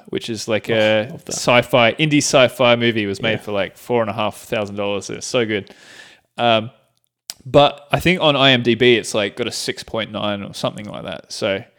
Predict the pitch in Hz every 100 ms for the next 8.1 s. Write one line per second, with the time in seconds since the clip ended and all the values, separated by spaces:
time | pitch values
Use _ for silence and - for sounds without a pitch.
0 | _ _ 131 117 104 - _ _ - 151
1 | 165 165 - 147 143 123 135 127 120 123
2 | 113 107 135 123 113 110 - - 113 104
3 | 107 98 107 101 113 107 123 117 92 110
4 | 107 98 123 110 - 110 - - 117 110
5 | 110 104 101 107 101 98 98 107 101 104
6 | 113 104 101 107 - - - _ - 110
7 | - 135 147 147 170 - - - - -
8 | 104